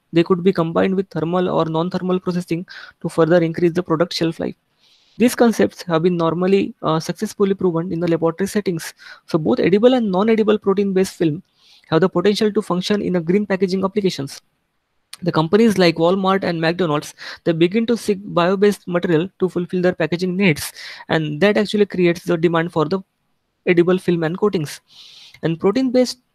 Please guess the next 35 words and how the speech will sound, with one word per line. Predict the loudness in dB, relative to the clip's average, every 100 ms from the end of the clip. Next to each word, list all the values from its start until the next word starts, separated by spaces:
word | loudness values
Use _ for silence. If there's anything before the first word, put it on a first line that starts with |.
| _ _ _ -6
films | 2 2 2 -4
can | -2 -2
be | 0 2
a | 4 4
replacement | 2 0 0 -2 -4
for | -2
the | -2
synthetic | -2 -2 -2 -2
gas | 0 0 0
barrier, | 0 2 0 -2 -12 -20 _
but | -2 0
their | 0
mechanical | -2 -2 -2 0
properties | -2 -4 -4 -2 0 -2
need, | 0 -2 -4 -6
uh, | -6 -2
uh, | 0
still | -2 -2 0
need | 2 4
a | 2 -2 -16 -12 -2
improvement. | 0 2 0 -2 -6 _ _ _ _ _ -4
So | 0
nanotechnology | 2 2 2 0 0 0 2
is | 2
a | 2
viable | 2 4 2
route | 2 2 0 _
to | -2
improve | -2 -2 -2
the | -2
both | -2 -2
tensile | 0 0 0 0 0
and | -4 -2
barrier | 0 0
properties. | 0 -4 -4 -2 -2 -4